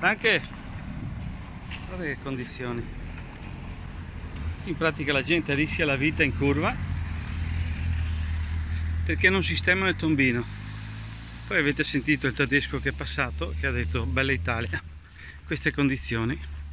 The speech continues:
E con questo da Jesolo, ricordandovi che la sicurezza fa parte anche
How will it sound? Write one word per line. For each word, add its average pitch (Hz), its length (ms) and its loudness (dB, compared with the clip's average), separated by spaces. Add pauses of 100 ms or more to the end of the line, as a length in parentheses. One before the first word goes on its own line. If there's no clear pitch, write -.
(720)
E 139 100 0
con 135 180 0
questo 170 300 0
da 123 140 4
Jesolo, 143 560 4 (1200)
ricordandovi 147 760 4
che - 160 2
la 139 120 4
sicurezza 143 600 4
fa 123 120 0
parte 143 360 2
anche 135 720 2